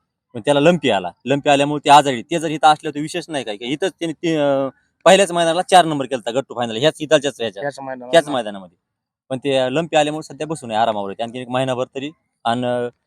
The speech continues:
Speaker 1: दुसरे तीन वासरे आहेत शिकावमध्ये बारकले बारकले.
Speaker 2: मग आज काय होईन वाटतंय?
Speaker 1: आज तर शंभर टक्के गुलाल व्हायला पाहिजे.
Speaker 2: होईलच.
Speaker 1: हा.
Speaker 2: आणि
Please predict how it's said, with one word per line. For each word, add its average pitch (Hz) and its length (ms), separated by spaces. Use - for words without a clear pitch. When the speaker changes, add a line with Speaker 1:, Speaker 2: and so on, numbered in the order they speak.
Speaker 1:
दुसरे 160 300
तीन 185 220
वासरे 120 260
आहेत - 140
शिकावमध्ये 113 380
बारकले 107 280
बारकले. 92 300
Speaker 2:
मग 143 80
आज 165 200
काय 175 160
होईन 147 180
वाटतंय? - 280
Speaker 1:
आज 165 160
तर 214 160
शंभर 196 240
टक्के 165 200
गुलाल 151 200
व्हायला 120 240
पाहिजे. 101 280
Speaker 2:
होईलच. 127 520
Speaker 1:
हा. 98 220
Speaker 2:
आणि 139 520